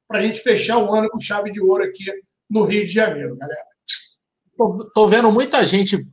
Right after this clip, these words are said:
Speaker 2: é, é, é, chateada e puta aqui no, no, no chat aqui, com relação ao jogo do Vasco,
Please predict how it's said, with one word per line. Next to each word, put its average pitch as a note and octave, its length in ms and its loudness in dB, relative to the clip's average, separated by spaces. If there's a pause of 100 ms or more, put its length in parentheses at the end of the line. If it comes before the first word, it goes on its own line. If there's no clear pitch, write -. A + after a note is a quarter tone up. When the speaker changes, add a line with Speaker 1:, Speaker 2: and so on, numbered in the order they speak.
Speaker 2:
é, D3 100 4
é, C3+ 540 0
é, G#2+ 40 -12
chateada C3+ 880 4
e A#2+ 180 -6 (100)
puta F#3 380 0
aqui F3 180 -8
no, C3+ 200 -6
no, B2 220 -10
no C3 140 -4
chat C#3 360 -4
aqui, E3+ 360 -6 (720)
com E3 100 4
relação F3 680 4
ao E3+ 480 4
jogo F3+ 200 0
do F3+ 120 0
Vasco, - 520 0